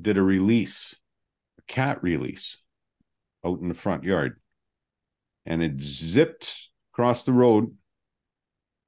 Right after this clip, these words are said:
And then five minutes later, a truck comes by. So luckily, we timed it just right. So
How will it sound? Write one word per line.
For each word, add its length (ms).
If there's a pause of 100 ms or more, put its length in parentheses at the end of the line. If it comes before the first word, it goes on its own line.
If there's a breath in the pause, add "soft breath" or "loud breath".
(100)
And 180
then 200
five 320
minutes 340
later, 380
a 80
truck 300
comes 260
by. 240
So 260
luckily, 840
we 160
timed 340
it 80
just 300
right. 260 (2250)
So 300